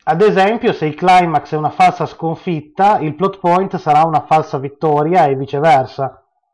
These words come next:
In questo modo i giocatori verranno tenuti su una sorta di montagna russa emozionale che passerà dalla felicità per la vittoria inaspettata alla delusione per la sconfitta inaspettata, o dalla delusione alla felicità nel caso siano invertite.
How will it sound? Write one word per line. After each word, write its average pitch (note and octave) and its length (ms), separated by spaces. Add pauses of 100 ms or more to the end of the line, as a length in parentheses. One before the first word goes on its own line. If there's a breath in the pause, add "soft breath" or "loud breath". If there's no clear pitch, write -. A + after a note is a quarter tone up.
(280)
In E3+ 80
questo F#3+ 320
modo G#3 260
i E3+ 80
giocatori F#3 540
verranno D#3+ 440
tenuti F3+ 500
su D3 100
una D3 160
sorta F3 360
di C#3+ 100
montagna D3+ 500
russa D#3+ 240
emozionale C#3+ 1080
che F#3 180
passerà G3 460
dalla D#3+ 200
felicità F3 560
per F3+ 180
la D#3+ 140
vittoria F3+ 500
inaspettata D#3+ 840
alla D3+ 180
delusione D#3+ 520
per C#3+ 140
la C#3 80
sconfitta C#3+ 520
inaspettata, C#3 1000 (180)
o E3+ 140
dalla F#3 280
delusione E3+ 500
alla D3+ 160
felicità D#3+ 640
nel C#3 160
caso C#3 240
siano C#3 220
invertite. C3+ 720